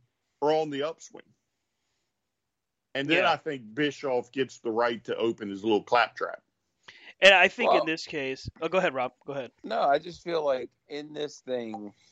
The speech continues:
Speaker 3: that is A E W and wrestling and W W E, there's so many people invested in the machine's history, in the machine.
Speaker 2: Right.
Speaker 3: You know, you have in various types, legends contracts, whatever.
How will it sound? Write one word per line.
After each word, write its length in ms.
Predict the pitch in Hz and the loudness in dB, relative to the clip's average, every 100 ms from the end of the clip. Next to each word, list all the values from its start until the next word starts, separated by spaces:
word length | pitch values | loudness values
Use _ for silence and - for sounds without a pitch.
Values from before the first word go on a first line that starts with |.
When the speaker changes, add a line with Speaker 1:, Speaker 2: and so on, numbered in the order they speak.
| _ _ _ _ _ | _ _ _ _ _
Speaker 3:
that 180 | 120 120 | 4 4
is 220 | 123 120 117 | 4 -2 -2
A 40 | |
E 180 | 120 117 | -2 -2
W 420 | 117 117 113 107 | 0 0 0 -8
and 100 | 101 | -4
wrestling 460 | 110 107 - 104 98 | 0 0 -2 -8 -6
and 80 | 98 | 2
W 200 | 107 104 | 2 4
W 240 | 98 95 92 | -2 -2 -6
E, 60 | |
there's 260 | 90 104 98 | -2 -2 -2
so 180 | - 143 | 2 2
many 180 | 147 139 | 4 0
people 360 | 135 131 127 | 0 0 2
invested 520 | 113 101 113 - 110 92 | 4 8 6 6 -12 -8
in 520 | 117 117 107 101 92 _ _ _ _ _ _ _ _ _ _ _ - _ _ _ _ - | -4 -2 -2 -6 -10 _ _ _ _ _ _ _ _ _ _ _ -20 _ _ _ _ 2
the 120 | 117 | 4
machine's 680 | 113 104 - 131 117 104 98 | 4 0 2 4 4 2 -2
history, 560 | - 117 - 95 87 92 | 0 0 0 -6 -4 -2
in 120 | 98 | 0
the 80 | 95 | 0
machine. 580 | 95 - - 117 87 - _ _ _ _ - | 0 -2 -2 -2 -2 -8 _ _ _ _ -12
Speaker 2:
Right. 340 | 135 123 123 - | -6 -6 -6 -4
Speaker 3:
You 80 | 110 | 4
know, 140 | 107 | 6
you 220 | 110 113 | 6 2
have 360 | 117 123 113 104 _ _ _ _ - | 4 6 6 2 _ _ _ _ -14
in 180 | 123 | -12
various 520 | 120 131 131 120 110 - | -6 -4 -2 -4 -10 -8
types, 500 | 110 101 - - - | -4 -4 -8 -20 -8
legends 420 | 113 123 117 120 | -2 -2 -2 -12
contracts, 600 | - 117 104 98 101 95 90 | -6 -6 -6 -2 -4 -4 -2
whatever. 520 | 101 120 92 71 | 0 2 0 -6